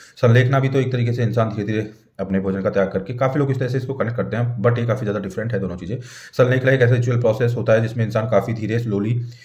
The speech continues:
अपने फूड को त्याग करके और वो अपने शरीर का त्याग करने के लिए जाता है, और ये काफ़ी ज़्यादा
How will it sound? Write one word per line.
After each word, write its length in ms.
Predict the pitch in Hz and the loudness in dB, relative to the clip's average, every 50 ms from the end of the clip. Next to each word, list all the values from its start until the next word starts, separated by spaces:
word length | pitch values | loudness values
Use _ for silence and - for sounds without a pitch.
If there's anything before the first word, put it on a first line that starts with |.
| - - - - - | -20 -20 -10 -2 2
अपने 280 | 104 98 - 110 107 | 2 2 2 0 -2
फूड 220 | 98 - 120 113 - | -2 -2 -4 -4 -2
को 260 | 120 113 120 110 101 | -2 0 2 2 2
त्याग 260 | 95 95 95 104 - | 4 4 2 2 2
करके 300 | - 98 - - 107 131 131 - - - _ - - 110 | 0 -4 -2 -2 -4 -4 -4 -8 -14 -20 _ -4 2 4
और 380 | 101 98 101 98 98 98 - - | 6 6 6 6 4 2 -4 -2
वो 200 | 113 101 104 101 | 0 2 2 2
अपने 140 | - - 101 | 2 0 -4
शरीर 200 | - 104 95 92 | -2 -2 -2 0
का 100 | - 101 | 0 2
त्याग 200 | 95 95 95 92 | 2 2 2 2
करने 160 | - 92 92 92 | 0 -2 -2 -2
के 80 | 95 | -2
लिए 100 | 95 95 | 0 0
जाता 280 | 87 80 78 - 95 107 | 0 0 0 0 0 0
है, 80 | 135 | 2
और 140 | 160 139 120 | 2 2 0
ये 200 | 104 107 117 123 | 0 0 0 0
काफ़ी 280 | 123 117 110 107 - 117 | 2 2 0 2 2 0
ज़्यादा 360 | 113 104 110 117 120 - | 0 2 2 2 0 0